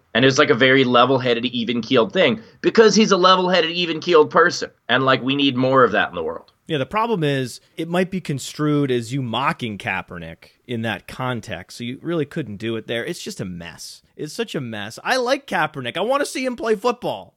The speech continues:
Speaker 1: So that week, uh, that week, I actually, I did a show that same night, the second game of the season, right? Bec-, that was the, like, that was the big one when, when Trump was basically like, "You can't kneel or I'll shut down the N F L."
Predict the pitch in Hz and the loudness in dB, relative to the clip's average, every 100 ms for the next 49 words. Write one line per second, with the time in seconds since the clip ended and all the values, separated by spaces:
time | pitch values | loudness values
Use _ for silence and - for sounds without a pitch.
0 | _ - 143 143 143 135 160 135 - - | _ 0 4 4 4 -2 -4 -8 -10 -20
1 | _ - 117 113 113 139 127 139 - 113 | _ 2 4 4 4 0 0 -4 -2 -2
2 | 113 - 117 107 107 113 110 - 123 113 | -2 -2 -6 -2 -2 0 -2 0 2 4
3 | 110 107 104 - 117 113 151 139 123 120 | 4 4 0 2 2 4 2 4 4 4
4 | 104 - _ 120 - 185 175 127 107 98 | 2 -4 _ -10 -2 0 0 0 0 -2
5 | - 101 85 90 104 113 110 104 101 107 | -4 -6 -2 2 2 2 -4 -6 0 0
6 | 101 98 92 101 95 92 92 92 90 - | 0 -4 0 2 4 2 4 2 0 -6
7 | _ - 113 117 107 98 110 98 87 71 | _ 0 4 4 2 2 2 2 -2 -4
8 | - - 110 107 104 104 - 110 104 98 | -12 -2 2 4 4 0 0 2 2 2
9 | - 117 107 - 101 98 92 87 - 107 | 2 4 4 -2 0 2 2 -2 -4 0
10 | 98 104 95 85 95 143 151 151 135 127 | 0 0 -2 0 0 0 4 4 2 4
11 | 147 139 139 139 - 151 131 147 135 135 | 4 6 4 4 2 0 2 2 2 2
12 | 131 127 110 127 127 92 | 0 0 0 2 2 0